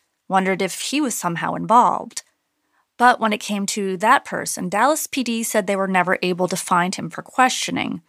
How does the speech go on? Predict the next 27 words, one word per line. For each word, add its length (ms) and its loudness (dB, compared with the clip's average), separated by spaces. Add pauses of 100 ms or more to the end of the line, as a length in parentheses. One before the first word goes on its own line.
(600)
Was 220 2
there 160 0
an 120 -4
actual 720 0
attempt 600 0 (340)
to 140 -2
locate 400 4
him? 240 4 (1120)
Time 320 4
and 80 -2
time 220 0
again, 320 2
Deborah 340 4
was 160 0
disappointed 640 0
to 80 -4
find 320 2
that 100 0
despite 440 0
their 100 0
efforts, 540 -2 (520)
Dallas 320 4
P 140 -6
D 160 -2
wasn't 320 0
getting 240 0
anywhere. 580 2